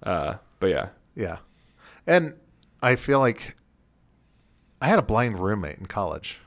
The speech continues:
Speaker 2: for, like, a semester.
Speaker 1: Mm-hmm.
Speaker 2: Um, he was a great guy. Uh, and I mean, he was, like, doing really well. I, he,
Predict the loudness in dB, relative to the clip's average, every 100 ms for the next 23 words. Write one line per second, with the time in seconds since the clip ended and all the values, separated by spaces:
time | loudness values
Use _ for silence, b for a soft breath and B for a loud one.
0 | -20 -6 -4 -2 -4 -6 -6 -8 -8 -8
1 | -12 -8 -6 -4 -6 -12 _ -4 -2 0
2 | -2 -8 -14 -16 -8 -8 -4 -4 -2 -4
3 | -4 -10 _ 0 4 4 2 -6 _ _
4 | _ _ _ -6 -6 -6 -10 -16 _ _
5 | _ _ -18 -18 -18 _ -10 -8 -6 -4
6 | -4 -6 -10 -12 -18 _ -10 -10 -6 -4
7 | -2 0 0 2 0 -2 -6 -4 -4 -4